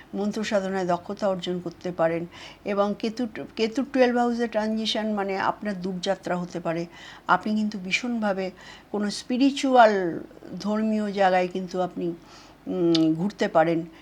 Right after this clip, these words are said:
এবং বিভিন্ন মন্দির, বিভিন্ন ধর্মস্থল, সেখানে কিন্তু আপনি ডোনেট করতে পারেন, এটা আপনার জন্য ভালো হবে। আর ওম নমঃ শিবায় তো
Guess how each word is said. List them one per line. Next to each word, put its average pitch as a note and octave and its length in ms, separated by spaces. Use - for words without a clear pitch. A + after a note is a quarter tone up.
এবং F#3+ 340
বিভিন্ন G#3+ 360
মন্দির, G#3 720
বিভিন্ন G3+ 640
ধর্মস্থল, F#3+ 880
সেখানে G3+ 460
কিন্তু F#3 320
আপনি F3+ 220
ডোনেট F#3+ 400
করতে G#3 380
পারেন, E3+ 340
এটা A3 220
আপনার F3 260
জন্য E3+ 260
ভালো D#3+ 280
হবে। E3+ 280
আর E3+ 100
ওম A#3 220
নমঃ G3+ 260
শিবায় F#3 480
তো E3+ 160